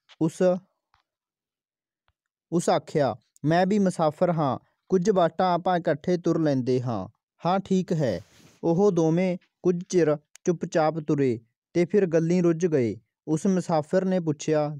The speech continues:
"ਤੂੰ ਕਿੱਥੇ ਜਾਣਾ ਹੈ?" "ਪਤਾ ਨਹੀਂ।" ਮੁਸਾਫਿਰ ਹੱਸਿਆ, "ਇਹ ਕਿਸ ਤਰ੍ਹਾਂ ਹੋ ਸਕਦਾ ਹੈ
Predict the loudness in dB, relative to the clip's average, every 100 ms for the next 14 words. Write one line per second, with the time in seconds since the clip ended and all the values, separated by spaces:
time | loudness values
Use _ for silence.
0 | -4 -2 -2 -4 -4 -2 0 0 0 -4
1 | -10 _ _ _ -6 0 0 2 -2 -4
2 | -6 -12 _ _ _ _ _ _ _ _
3 | _ _ _ _ _ _ _ _ _ _
4 | _ _ _ _ _ _ _ _ _ -6
5 | -2 -2 0 0 0 -2 -2 0 0 -4
6 | _ _ _ _ _ _ _ _ -20 -4
7 | 0 2 2 0 -2 -2 0 0 0 0
8 | -2 -2 0 -2